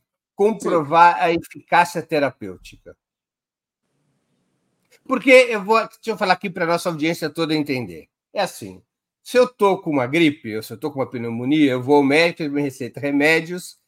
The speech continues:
Speaker 1: e ele tem como estabelecer a minha cura, não é? A partir
Speaker 2: Sim.
Speaker 1: de um certo dia, tomando antibiótico, resolveu o problema,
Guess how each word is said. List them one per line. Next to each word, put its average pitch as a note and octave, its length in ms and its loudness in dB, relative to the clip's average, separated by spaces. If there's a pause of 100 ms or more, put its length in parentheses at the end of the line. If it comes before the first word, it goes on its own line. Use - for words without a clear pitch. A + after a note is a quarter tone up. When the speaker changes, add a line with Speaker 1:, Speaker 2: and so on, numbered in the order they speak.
(400)
Speaker 1:
e E3 220 2
ele G3 240 2
tem F#3 320 -2
como G3+ 760 -2
estabelecer A3 840 2
a G#3+ 80 0
minha G3+ 180 6
cura, B2+ 500 2 (560)
não C3 120 2
é? F3 160 4 (200)
A - 80 -14
partir - 280 2
Speaker 2:
Sim. D#3+ 80 -10
Speaker 1:
de D3+ 60 -10
um D3 40 -8
certo C#3+ 340 -4 (160)
dia, D3 160 -6
tomando C#3+ 340 2
antibiótico, D#3+ 840 6
resolveu D3 380 0
o D#3 60 -2
problema, E3+ 640 2